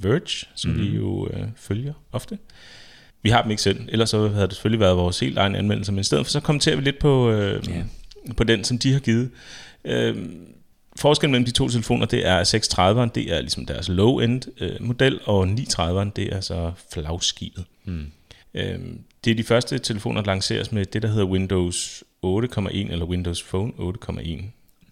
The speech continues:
Speaker 2: Mhm.
Speaker 1: Og det er en ret stor, øh, opdatering i forhold til Windows otte. Der er, der er sgu rettet en hel masse forskellige, øh, fejl.
Speaker 2: Ja.
Speaker 1: Det er lidt sjovt, fordi Microsoft, de har jo, øh, for nylig droppet de Nokia-telefoner, der kom med, øh,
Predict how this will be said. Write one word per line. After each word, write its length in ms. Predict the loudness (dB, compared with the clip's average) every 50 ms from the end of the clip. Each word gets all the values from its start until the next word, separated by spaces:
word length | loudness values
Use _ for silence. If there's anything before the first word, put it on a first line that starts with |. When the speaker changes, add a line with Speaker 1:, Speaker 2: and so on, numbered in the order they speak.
| -14 -12
Speaker 2:
Mhm. 340 | -8 -6 -4 -4 -4 -4 -4
Speaker 1:
Og 100 | -2 0
det 60 | 0
er 40 | 2
en 100 | 4 4
ret 140 | 2 2 2
stor, 420 | 0 2 2 2 0 -2 -4 -6
øh, 300 | -6 -6 -8 -10 -10 -8
opdatering 560 | -8 -8 -8 -8 -10 -12 -12 -12 -14 -16 -20 -20 _ _
i 40 | -10
forhold 260 | -6 -4 -4 -4 -4
til 120 | -6 -8 -6
Windows 340 | -6 -4 -4 -2 -4 -4 -4 -4
otte. 260 | -4 -4 -4 -4 -6 -6 -4
Der 80 | -4
er, 260 | -2 -2 -2 -4 -8 -10 -10 -8
der 60 | -8
er 40 | -8
sgu 200 | -8 -6 -6 -6
rettet 260 | -4 -2 -4 -2 -2
en 100 | -2 -2
hel 160 | -2 -4 -4
masse 260 | -4 -6 -6 -6 -6
forskellige, 460 | -8 -10 -10 -10 -8 -6 -4 -4 -4 -6
øh, 240 | -6 -6 -8 -8 -10 -10 -12 -14 -16 _
fejl. 220 | _ -6 -6 -6 -6 -10 -20 -20 _ -12 -10
Speaker 2:
Ja. 80 | -10 -10 -10 -14 -20 -20 -20 -20 -20 -20 -20 -20 -20 -20 _ _ _ _ _ _ _ _ _ _ 0 2
Speaker 1:
Det 60 | 4
er 40 | 4
lidt 120 | 4 2
sjovt, 300 | 2 4 4 2 2 -2 -8 -18 _ _ -18 -16 -14 -14 -14 -14 -12 -6 -2
fordi 200 | 0 2 2 4
Microsoft, 480 | 4 4 2 2 2 0 0 0 0
de 120 | 0 2 2
har 300 | 4 4 6 6 6 4
jo, 320 | 4 4 2 2 2 0
øh, 240 | 0 0 -2 -4 -6
for 140 | -2 0 2
nylig 300 | 2 2 2 0 -2 0
droppet 400 | 2 2 2 2 0 -4 -6 -4
de 160 | -2 0 0
Nokia-telefoner, 720 | 2 2 0 0 -2 -4 -6 -6 -6 -6 -8 -6 -6 -6
der 80 | -6
kom 240 | -6 -6 -6 -6 -6 -4
med, 400 | -4 -2 0 0 -2 -2 -4 -4
øh, 80 | -6